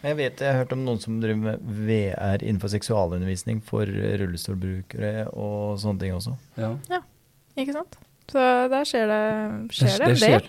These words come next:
Speaker 2: det skjer ting, da.
Speaker 3: Og robotkirurgi har jo, det har jo egentlig vært en stund, men det utvikles jo stadig, og, eh, det er jo flere og flere som, eh, trykker det til sitt bryst, og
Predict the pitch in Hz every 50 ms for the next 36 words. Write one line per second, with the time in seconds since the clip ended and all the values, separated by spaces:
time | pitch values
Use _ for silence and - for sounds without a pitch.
0 | - 113 123 123 - 160 165 165 - 143 165 160 113 - - - - 262 254 240
1 | 233 214 202 196 214 208 208 - - - - 233 226 208 214 208 - 220 202 196
2 | 196 196 190 214 247 277 294 294 285 277 262 247 240 233 226 196 196 196 202 202
3 | 208 208 202 196 196 202 226 233 226 196 185 185 190 - - - - 180 170 175
4 | 175 175 165 165 - - - 190 180 180 - - 233 262 302 294 269 240 220 214
5 | 208 202 202 196 196 185 180 - - 185 - 196 190 185 - - 190 185 - -
6 | - 180 190 180 175 170 175 175 170 170 170 - - _ - _ - - - _
7 | _ - - - _ - 185 180 175 175 185 185 185 185 185 185 185 185 185 185
8 | 185 185 180 185 - - - - 196 180 175 180 185 - - 185 180 175 175 180
9 | 180 180 - 185 180 175 170 170 175 175 175 - - 196 185 - - 185 175 180
10 | 170 - 180 170 180 175 170 175 175 175 160 - - - - 180 175 175 175 175
11 | 170 175